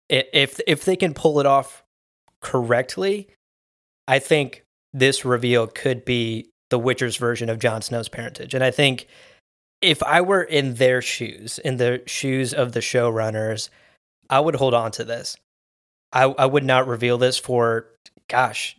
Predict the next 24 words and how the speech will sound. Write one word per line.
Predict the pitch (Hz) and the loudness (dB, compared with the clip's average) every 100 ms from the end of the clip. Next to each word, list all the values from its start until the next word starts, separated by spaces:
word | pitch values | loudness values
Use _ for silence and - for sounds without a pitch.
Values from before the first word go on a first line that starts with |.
| - | -6
two | 143 | 0
or | 135 | 0
three | - 131 127 | 0 -2 0
more | 120 113 | 0 -2
seasons. | - 123 117 - 127 123 | -2 -2 -4 -10 -12 -8
Like, | 113 | -6
I | 113 131 | 0 2
would | 139 | 2
hold | 131 123 | 0 0
on | 120 127 | -2 -4
to | 156 | -4
this | 170 - | -4 -4
and | 143 | -2
make | 123 123 | -2 0
this, | 127 131 | -2 0
like, | 120 123 | -2 -2
the | 120 127 123 | -4 -4 -4
big | - 123 120 | -4 -4 -4
reveal | 117 113 117 120 120 - _ _ _ | -4 -6 -4 -2 -2 -4 _ _ _
that | 123 123 | -2 0
we're | 123 | 0
working | 104 120 107 110 | 0 -2 -2 -4
up | 107 104 - | -6 -6 -10
to. | - - | -14 -16